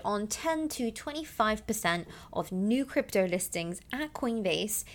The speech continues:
between September twenty eighteen and May twenty twenty-two, generating at least one point five million dollars in profit for whomever was behind the transactions. Insider trading is the buying or selling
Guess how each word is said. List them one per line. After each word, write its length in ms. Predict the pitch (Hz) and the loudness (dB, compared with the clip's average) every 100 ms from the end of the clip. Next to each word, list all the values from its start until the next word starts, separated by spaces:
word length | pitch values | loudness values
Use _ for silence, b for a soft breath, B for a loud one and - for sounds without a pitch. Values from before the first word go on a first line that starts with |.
| B | B
between 320 | 196 - 202 | -4 -2 -2
September 560 | 190 240 - 302 302 311 | 0 -2 0 -2 0 0
twenty 400 | - 247 240 - | -2 -2 -2 0
eighteen 520 | 202 196 - 202 170 - | 0 0 -2 -2 -2 -4
and 280 | 190 185 190 | -2 0 2
May 260 | 190 190 | 2 2
twenty 420 | 190 - 165 175 - | -2 -4 -4 -6 -10
twenty-two, 640 | - 165 - - 180 - - B B B | -8 -8 -8 -2 -2 -2 -8 B B B
generating 600 | 208 196 190 185 - 196 | 4 4 6 2 2 2
at 140 | 180 196 | 2 2
least 280 | 226 233 | 2 0
one 200 | 208 226 | 0 0
point 340 | 208 220 214 214 | 4 2 2 -2
five 340 | - 262 254 233 | 2 4 4 0
million 320 | 226 202 196 | -2 0 0
dollars 240 | 180 180 | 2 0
in 160 | 170 175 | -2 -4
profit 540 | - 330 - 180 175 | 0 0 4 4 4
for 160 | - 226 | 4 2
whomever 420 | 226 214 226 240 | 2 4 2 4
was 160 | 226 220 | 2 2
behind 500 | 208 - 170 175 170 | -2 0 -2 -2 -4
the 60 | |
transactions. 1200 | 170 - 160 160 - - - - - - - - - - | -6 -4 -6 -6 -8 -6 -6 -6 -8 -6 -4 -4 -8 4
Insider 520 | 320 349 359 359 339 | 4 6 10 12 10
trading 540 | 320 247 233 226 220 220 | 8 10 10 10 6 4
is 140 | 190 | 0
the 160 | 196 180 | 0 4
buying 460 | 214 220 220 214 | 8 8 6 4
or 160 | 190 196 | 2 2
selling 460 | - 185 170 170 | 4 4 4 2